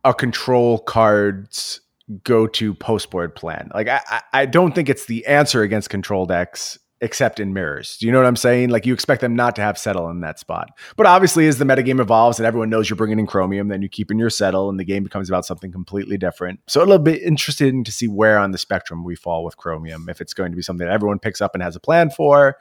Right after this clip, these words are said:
or if the fact that everyone plans for it just completely eliminates it from the format.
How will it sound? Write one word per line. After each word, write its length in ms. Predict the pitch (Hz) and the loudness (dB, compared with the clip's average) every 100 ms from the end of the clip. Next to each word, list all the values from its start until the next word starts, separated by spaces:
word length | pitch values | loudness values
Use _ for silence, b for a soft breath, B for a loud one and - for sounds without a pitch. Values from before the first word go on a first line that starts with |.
| B B B | B B B
or 260 | 107 101 101 | -2 0 0
if 140 | 117 | 0
the 80 | 143 | 0
fact 220 | 131 127 | 2 2
that 100 | 123 | 0
everyone 240 | 113 104 104 | -2 -2 0
plans 320 | 165 170 143 | 2 2 2
for 160 | 131 131 | 2 2
it 100 | 127 | 0
just 160 | 113 | -8
completely 320 | 117 107 104 | -8 -6 -4
eliminates 460 | 101 95 90 85 - | -4 -4 -6 -8 -14
it 100 | 90 | -16
from 160 | 85 80 | -16 -16
the 80 | |
format. 380 | - - - - | -16 -20 -20 -20